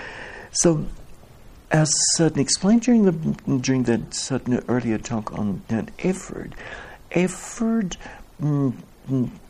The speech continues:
or a burglar, you know, will, you know, need to exert effort, you know, to, you know, break into a house and, you know, then make off, you know, with some valuable, you know, property. And a meditator who strives,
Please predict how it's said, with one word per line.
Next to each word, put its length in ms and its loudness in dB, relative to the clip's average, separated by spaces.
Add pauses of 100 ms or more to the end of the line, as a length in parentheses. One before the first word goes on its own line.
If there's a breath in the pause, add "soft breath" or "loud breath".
(140)
or 400 2
a 60 -2
burglar, 840 6
you 120 -4
know, 120 4
will, 360 4 (300 loud breath)
you 120 0
know, 60 -2 (100)
need 260 2
to 100 -2
exert 480 0 (160)
effort, 600 -4
you 100 -2 (100)
know, 280 0
to, 160 -4
you 640 -6
know, 80 4
break 360 2
into 240 -2
a 40 -2
house 360 -4
and, 240 0 (140)
you 160 -2
know, 120 2
then 280 0
make 260 -2
off, 400 -8
you 280 -6
know, 20 -
with 260 -2
some 220 -4
valuable, 600 -2 (380 loud breath)
you 120 0
know, 160 -2
property. 800 0 (560 loud breath)
And 120 4
a 60 4
meditator 840 2
who 120 2
strives, 500 0